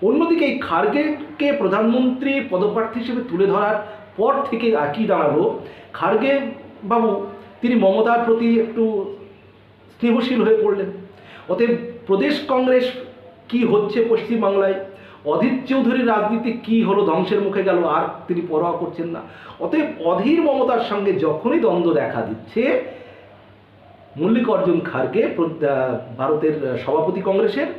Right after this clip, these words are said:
সর্বভারতীয় সভাপতি, তিনি কিন্তু প্রদেশ সভাপতি অধীর বাবুর পাশে না দাঁড়িয়ে মমতার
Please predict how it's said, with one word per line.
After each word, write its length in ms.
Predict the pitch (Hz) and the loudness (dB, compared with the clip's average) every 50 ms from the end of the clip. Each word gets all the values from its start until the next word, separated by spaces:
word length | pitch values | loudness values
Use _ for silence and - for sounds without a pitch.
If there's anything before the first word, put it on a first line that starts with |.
| - - - - - - - | -14 -20 -20 -20 -20 -10 -4
সর্বভারতীয় 480 | - 143 147 147 156 147 151 156 156 151 | -2 0 2 2 2 2 2 2 2 2
সভাপতি, 400 | 151 - 139 156 - - 226 - | 2 0 -2 0 0 0 0 0
তিনি 260 | - - 285 - 311 | 0 0 0 0 0
কিন্তু 580 | - 254 233 226 233 277 370 480 494 - - - - - - - - - - | 2 2 0 0 2 4 2 2 2 0 -2 -6 -10 -12 -14 -16 -14 -4 0
প্রদেশ 440 | 185 202 - 359 - - - - | 0 2 2 2 0 0 -2 -2
সভাপতি 400 | - 262 254 240 247 247 247 254 | -2 0 0 0 0 0 0 2
অধীর 300 | 208 180 175 196 247 302 | 2 2 2 2 2 2
বাবুর 240 | 262 240 226 220 - - | 2 2 2 2 2 0
পাশে 220 | 190 165 156 - | 0 -2 0 0
না 240 | 180 160 151 139 139 | 0 0 2 0 0
দাঁড়িয়ে 340 | 131 135 135 151 185 240 277 | 0 0 0 0 0 0 0
মমতার 520 | 220 139 135 151 226 302 285 294 262 214 | 0 0 0 0 0 0 0 0 -2 -2